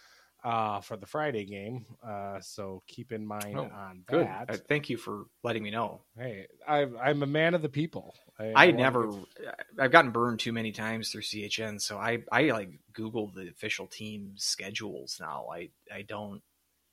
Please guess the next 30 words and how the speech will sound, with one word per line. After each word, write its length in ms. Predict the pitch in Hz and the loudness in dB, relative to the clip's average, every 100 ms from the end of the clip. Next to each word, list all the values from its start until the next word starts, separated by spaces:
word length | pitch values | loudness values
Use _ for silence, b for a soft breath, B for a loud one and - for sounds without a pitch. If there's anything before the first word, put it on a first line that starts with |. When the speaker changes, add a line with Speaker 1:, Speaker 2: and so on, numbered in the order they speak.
| _ - | _ -10
Speaker 2:
'cause, 220 | 139 135 143 | -8 -6 -2
like, 200 | 147 120 - | -2 -2 2
I 100 | 151 | 4
don't 100 | 160 | 6
know 100 | 131 | 4
if 60 | |
it's 160 | 107 - | 2 -8
my 360 | 113 120 120 - | 2 4 4 4
app 440 | 104 110 131 135 135 | 4 8 8 6 -6
is 140 | 120 | -4
weird, 460 | 113 120 127 123 120 | -4 -2 -2 -4 -4
but 220 | 107 98 | -6 -4
it's 140 | - - | -6 -4
still, 240 | - 175 | 4 6
like, 160 | 160 120 | 6 4
will 220 | 117 110 | 0 0
list 520 | 117 123 - - - - _ _ _ _ _ | 2 2 0 -6 -12 -16 _ _ _ _ _
games 300 | 110 120 123 | -2 0 0
at 100 | 117 | -4
five 380 | - 110 120 120 | 0 2 2 0
P 240 | - 113 | -4 -4
M, 200 | 113 117 | -2 0
and 80 | 113 | -2
I'm 60 | 110 | -4
like, 160 | 113 | -6
"I 140 | 127 135 | -6 -4
know 180 | 143 143 | -2 -2
that's 240 | 117 - | -2 -4
not 280 | 107 104 - | -4 -4 -6
correct." 540 | - 98 104 101 - | -14 -6 -6 -6 -12